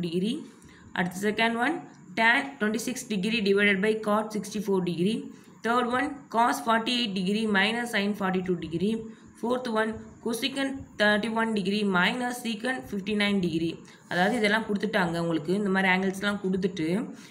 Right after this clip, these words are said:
இதை எவாலுவேட் பண்ண சொல்லியிருக்காங்க. அதோடைய values என்ன அப்படிங்கிறத உங்களுக்கு கேட்டிருக்காங்க. ஓகேவா? நம்மளுக்கு வந்து ஆனா ஜீரோ டிகிரிலேருந்து ninety degree வரையும் தான் உண்டு. eighteen degree செவன்டி டூ degree இந்த மாதிரி degrees வந்து நம்மளுக்கு கிடையாது.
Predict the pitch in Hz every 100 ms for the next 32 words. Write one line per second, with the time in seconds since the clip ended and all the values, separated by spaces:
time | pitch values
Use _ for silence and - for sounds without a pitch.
0 | - 208 220 247 262 240 214 190 190 170
1 | 160 165 147 180 185 190 190 214 233 220
2 | 180 185 196 190 170 170 185 180 202 180
3 | 175 175 175 165 156 147 165 - 170 175
4 | 160 147 - - - 196 220 233 226 208
5 | 214 269 269 185 214 233 254 277 277 226
6 | 233 226 208 208 226 240 202 214 208 208
7 | 196 185 185 202 180 170 170 220 233 -
8 | - - 208 233 240 202 202 208 214 220
9 | 202 214 240 220 196 185 185 190 190 190
10 | 196 220 208 196 208 190 185 208 180 180
11 | 180 175 180 175 143